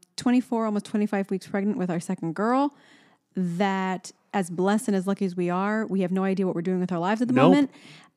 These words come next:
Speaker 1: It, it all kind of
Speaker 2: <laughs>
Speaker 1: came down
Speaker 2: Coalesced.
Speaker 1: really, really hard. And I, there was a cake I had seen online that I wanted to recreate for Lila.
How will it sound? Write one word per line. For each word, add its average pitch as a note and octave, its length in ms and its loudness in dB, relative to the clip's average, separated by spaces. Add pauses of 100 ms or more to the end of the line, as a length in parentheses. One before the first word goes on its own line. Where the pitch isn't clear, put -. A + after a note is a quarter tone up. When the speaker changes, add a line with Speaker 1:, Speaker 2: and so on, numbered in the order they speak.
(120)
Speaker 1:
It, - 280 4
it A#3 100 8 (140)
all B3+ 260 6
kind E4 320 4
of C4+ 180 4
Speaker 2:
<laughs> - 20 -14
Speaker 1:
came A#3 460 6
down F#3+ 500 4
Speaker 2:
Coalesced. - 480 0 (120)
Speaker 1:
really, C4 580 6
really G#3+ 280 2
hard. F3 640 0
And G3 260 2 (200)
I, G3 500 0
there G3+ 120 4
was G3 140 2
a G3 60 2
cake A#3+ 280 -2
I C4+ 100 0
had C4 140 -2
seen G#3+ 160 2
online E3+ 560 0
that F3 160 -2
I E3+ 100 0
wanted E3+ 280 -2
to E3 300 -2
recreate E3 500 0
for F#3 160 -2
Lila. D#3 340 -4